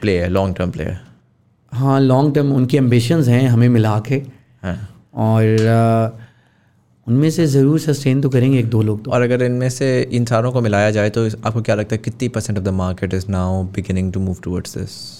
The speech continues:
Speaker 1: side?
Speaker 2: Again, interesting है। अंदाज़न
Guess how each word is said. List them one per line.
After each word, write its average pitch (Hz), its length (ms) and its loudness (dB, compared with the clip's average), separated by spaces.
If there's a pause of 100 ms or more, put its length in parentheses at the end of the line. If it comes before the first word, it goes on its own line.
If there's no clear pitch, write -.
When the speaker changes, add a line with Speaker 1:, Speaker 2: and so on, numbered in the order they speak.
(1200)
Speaker 1:
side? 107 220 -14
Speaker 2:
Again, 110 280 0 (240)
interesting 107 540 -6 (440)
है। 110 520 -4 (1300)
अंदाज़न 123 1600 -4